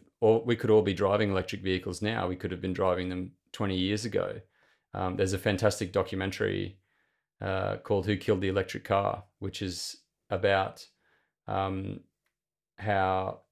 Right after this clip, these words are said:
G M produced an incredible E V in the nineties called the E V one. And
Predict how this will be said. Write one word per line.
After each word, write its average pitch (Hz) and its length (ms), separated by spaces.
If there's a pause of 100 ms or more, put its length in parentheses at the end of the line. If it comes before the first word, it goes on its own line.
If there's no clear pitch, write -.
(120)
G 107 260
M 98 380 (100)
produced 95 600 (440)
an 104 100
incredible 104 520
E 95 160
V 95 360
in 101 120
the 92 60
nineties 90 840
called 95 160
the 98 140
E 98 100
V 92 160
one. 98 400 (1080)
And 98 420